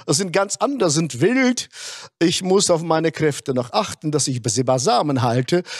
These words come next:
aber sind wild. Und ich genieße es einfach.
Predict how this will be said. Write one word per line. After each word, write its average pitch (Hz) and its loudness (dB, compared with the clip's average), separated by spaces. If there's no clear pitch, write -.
aber 202 4
sind 240 -2
wild. 262 4
Und 233 -2
ich 262 0
genieße 311 2
es 180 0
einfach. 185 -2